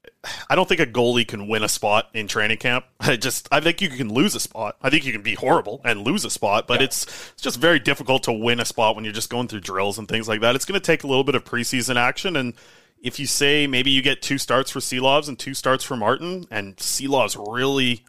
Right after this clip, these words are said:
Speaker 1: outperforms Martin in those two starts, you'd have to look at rosters and look at the team that's out there, and just kind of a lot more things go into this than just, like, your
Speaker 2: Yep.
Speaker 1: stats or your counting stats from preseason.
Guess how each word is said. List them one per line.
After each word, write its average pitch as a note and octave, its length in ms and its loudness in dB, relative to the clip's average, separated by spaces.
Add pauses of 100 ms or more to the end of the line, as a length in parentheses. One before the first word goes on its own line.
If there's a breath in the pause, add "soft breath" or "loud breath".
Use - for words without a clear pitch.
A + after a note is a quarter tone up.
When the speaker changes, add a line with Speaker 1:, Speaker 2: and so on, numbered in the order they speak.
(100)
Speaker 1:
outperforms A#2+ 640 -2
Martin A#2+ 320 2
in A#2+ 100 -2
those A#2 160 0
two B2 200 -6
starts, B2 480 0 (320 soft breath)
you'd D#3 100 2
have D#3+ 80 4
to - 80 -4
look C#3+ 160 2
at C3+ 80 -4
rosters A#2 460 2
and A#2+ 80 -6
look A#2+ 100 0
at A#2 60 -4
the A2 80 -6
team - 240 -2
that's A#2 180 -2
out A2+ 160 2
there, A#2 180 2
and B2+ 140 -2
just B2+ 140 -8
kind C3+ 160 2
of G#2 180 -6
a B2 80 -2
lot C#3+ 300 4
more C3 180 0
things A#2+ 300 -2
go A2 160 0
into G#2+ 160 -4
this A#2 180 0
than G2+ 160 -6
just, G#2+ 220 -2
like, G#2 180 0
your G#2 80 -6
Speaker 2:
Yep. G#2+ 220 -2
Speaker 1:
stats G#2+ 280 0
or C3 40 -8
your G2 120 -8
counting A2+ 300 -2
stats A2 320 -2
from A2 100 -14
preseason. C3+ 640 -6